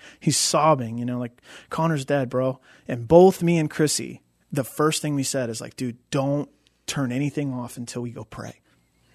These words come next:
And that's not my family's culture. Like, they totally, my dad would make fun of me and call me, like, a cult leader. Like, he's not, like, a fan of this at all. <laughs>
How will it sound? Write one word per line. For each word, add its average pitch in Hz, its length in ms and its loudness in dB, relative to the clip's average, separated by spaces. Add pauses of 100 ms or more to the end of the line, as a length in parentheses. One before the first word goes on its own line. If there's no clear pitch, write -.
(880)
And 185 100 0
that's 196 160 2
not 202 80 4
my 139 80 0
family's 143 400 -4
culture. 131 420 -6
Like, 127 260 -8
they 151 240 4 (240)
totally, 160 340 2
my 151 160 -2
dad 147 420 0
would 160 240 2
make 147 160 -4
fun 160 160 -4
of 147 60 -4
me 147 80 -2
and 139 60 -6
call 151 100 -4
me, 147 100 -4
like, 127 140 -6
a 117 60 -8
cult 131 340 -2
leader. 131 260 -4
Like, 131 160 -6
he's 180 200 2
not, 190 200 4
like, 151 140 -2
a 131 40 -6
fan 127 340 -6
of 127 80 -6
this 127 180 -6
at 117 100 -6
all. 123 320 -4
<laughs> 98 60 -8